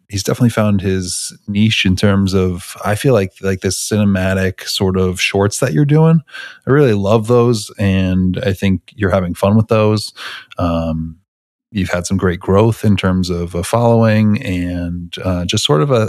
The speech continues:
a theme that's gone strong. And I think it's something that you're, you're really digging into, and it's steady. It doesn't look like you're, you're searching for, like, every which thing, like, what works. It's just kinda like, "This is what I like, and this is what I'm gonna do,"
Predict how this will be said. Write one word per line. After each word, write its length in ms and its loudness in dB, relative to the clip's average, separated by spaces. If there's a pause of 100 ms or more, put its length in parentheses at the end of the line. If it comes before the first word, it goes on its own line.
(100)
a 80 2
theme 360 2
that's 260 -2
gone 240 -2
strong. 560 -2
And 100 -6
I 120 -4
think 180 -4
it's 140 -4
something 280 -2
that 180 -4
you're, 320 -2
you're 160 0
really 240 -2
digging 340 -2
into, 480 2 (420)
and 120 0
it's 140 -4
steady. 500 2
It 60 2
doesn't 240 0
look 180 0
like 180 -2
you're, 260 0
you're 220 -4
searching 640 0
for, 500 0 (160)
like, 200 -8
every 320 -2
which 260 0
thing, 220 2
like, 160 0
what 260 -4
works. 420 0
It's 140 -4
just 160 -4
kinda 140 0
like, 200 -2
"This 200 -4
is 120 -2
what 140 -2
I 100 -4
like, 360 0
and 120 -4
this 140 -6
is 80 -4
what 100 -2
I'm 80 -2
gonna 200 -4
do," 420 2